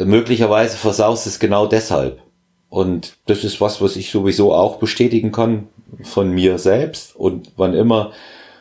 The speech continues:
ähm, ich mit Athleten aus meinem Team nochmal zu dir gekommen bin, hab gefragt, können wir es ausbessern, was können wir da noch machen? Vor allen Dingen auch, was schlägst du für ein Finish vor?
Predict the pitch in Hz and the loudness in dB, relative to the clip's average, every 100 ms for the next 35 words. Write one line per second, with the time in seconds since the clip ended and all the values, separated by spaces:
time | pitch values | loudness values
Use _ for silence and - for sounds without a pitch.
0 | _ - 98 92 90 - - - 95 - | _ -14 -10 -8 -8 -8 -10 -2 -2 0
1 | 87 85 104 110 78 92 98 90 90 85 | -2 2 2 2 0 0 0 0 0 -2
2 | 117 131 113 107 98 - 95 95 117 107 | 0 2 0 2 0 0 -4 -6 -6 -4
3 | 107 107 101 98 90 - 90 - 98 107 | -4 -2 -4 -4 -4 -6 -8 -2 -2 0
4 | 101 95 87 - 95 101 - 101 98 92 | 0 0 -2 0 0 0 0 0 2 0
5 | 92 95 - 87 90 98 92 90 92 98 | -2 -10 -8 -8 -2 -2 0 2 2 2
6 | 95 95 92 90 87 - - - 101 104 | -2 -4 -4 -6 -14 -18 -18 -2 0 2
7 | 107 90 98 95 95 - 104 101 - 95 | 0 0 0 0 -2 -2 -2 -2 -4 -4
8 | 107 98 90 127 127 113 - 110 113 117 | 0 0 0 0 0 -2 0 2 2 0